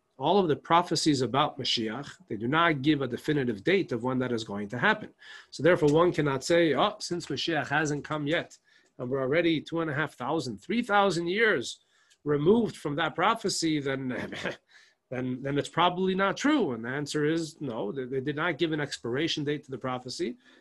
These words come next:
They did not give a definitive time of when it's going to actually happen.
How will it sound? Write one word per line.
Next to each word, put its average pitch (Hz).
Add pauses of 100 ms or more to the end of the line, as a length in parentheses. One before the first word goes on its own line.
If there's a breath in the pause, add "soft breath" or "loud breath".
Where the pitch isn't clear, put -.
(140)
They 127
did 131
not 151
give 151
a 143
definitive 139
time 156
of 107
when 139
it's 131
going 131
to 131
actually 120
happen. 220